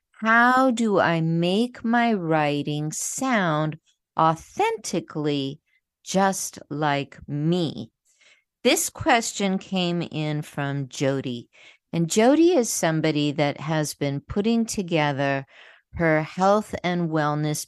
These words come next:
business. She came to me because she was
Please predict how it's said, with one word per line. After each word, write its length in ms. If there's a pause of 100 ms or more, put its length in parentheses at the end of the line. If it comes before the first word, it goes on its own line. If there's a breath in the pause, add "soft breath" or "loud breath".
business. 800 (400 soft breath)
She 200
came 360
to 180
me 240
because 540
she 160
was 240